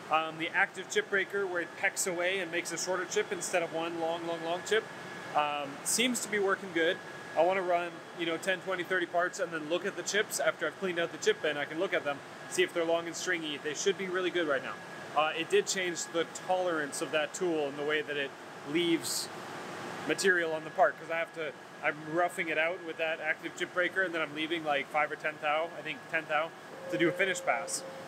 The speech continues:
So I have to comp that a little bit. Um, but yeah, it's going really good. Going good. So let's turn that on.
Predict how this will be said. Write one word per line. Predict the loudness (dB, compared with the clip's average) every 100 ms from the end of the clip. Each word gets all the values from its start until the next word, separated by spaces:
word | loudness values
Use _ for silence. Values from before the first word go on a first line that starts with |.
| -10
So | 2 6
I | 6
have | 4
to | 0
comp | 0 0 2
that | 2 2
a |
little | -4 -6
bit. | -4 -6 -8 -14 -6
Um, | -4 -4 -6 -10 -12 -14 -12 -4
but | 0
yeah, | 2 0
it's | 0
going | 0
really | 2 2
good. | 2 0 -8 -10 -4 0
Going | 2 4
good. | 2 2 -6 -10 -10 -10 -8 -8 -6 0
So | 2 4 2 0 0 -2 -8 -8 -8 -8 -8 -8 -8 -8 -6 -6 -6 -6 -6 -6 -6 -2 0
let's | 2
turn | 2 2
that | 2
on. | 2 0